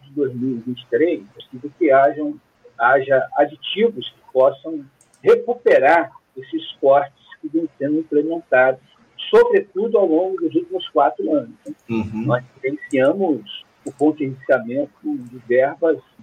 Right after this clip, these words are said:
Speaker 1: dentro da universidade, de bolsas, de corte de manutenção, né? Inclusive, nós estivemos, é, à frente, né, das lutas contrárias a esses cortes.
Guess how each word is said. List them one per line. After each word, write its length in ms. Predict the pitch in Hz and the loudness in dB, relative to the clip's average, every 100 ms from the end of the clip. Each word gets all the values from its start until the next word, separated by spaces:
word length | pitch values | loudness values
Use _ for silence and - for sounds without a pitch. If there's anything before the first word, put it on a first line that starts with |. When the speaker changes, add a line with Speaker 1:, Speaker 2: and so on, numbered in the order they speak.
| _ _ | _ _
Speaker 1:
dentro 200 | 135 147 - | -6 -4 0
da 100 | 139 | 0
universidade, 1120 | 135 120 131 - 107 110 127 147 151 156 120 | 0 -2 -2 -4 -2 2 2 0 -2 -6 -6
de 100 | 101 | -14
bolsas, 680 | 101 120 156 165 151 - 113 | -2 2 4 4 0 -8 -10
de 380 | 101 - _ _ _ | -10 -16 _ _ _
corte 320 | 123 127 - _ _ - | 0 0 -4 _ _ -10
de 60 | |
manutenção, 1000 | 123 123 123 120 - _ 113 139 160 135 - | -6 -6 -6 -10 -12 _ -2 2 2 0 -6
né? 140 | 156 - _ - | -18 -20 _ -8
Inclusive, 680 | 123 123 156 135 123 135 175 | -8 0 -2 0 -4 -4 -2
nós 220 | 123 131 | 0 -2
estivemos, 640 | 135 - 120 127 131 - _ _ - | -6 -12 -8 -8 -10 -18 _ _ -2
é, 260 | 117 113 - - 143 | -2 -2 -8 -8 -6
à 100 | 147 | -4
frente, 460 | - 156 190 - | 0 0 -2 -8
né, 120 | 127 - _ _ _ - | -12 -12 _ _ _ -2
das 240 | 123 120 | -2 -2
lutas 480 | 117 117 139 151 147 - _ _ _ | -4 -6 -2 -2 -2 -8 _ _ _
contrárias 640 | 170 196 - 151 180 151 | -2 0 4 6 6 4
a 40 | 127 | 0
esses 280 | 131 127 - | -6 -16 -12
cortes. 340 | 104 92 - | -8 -8 -10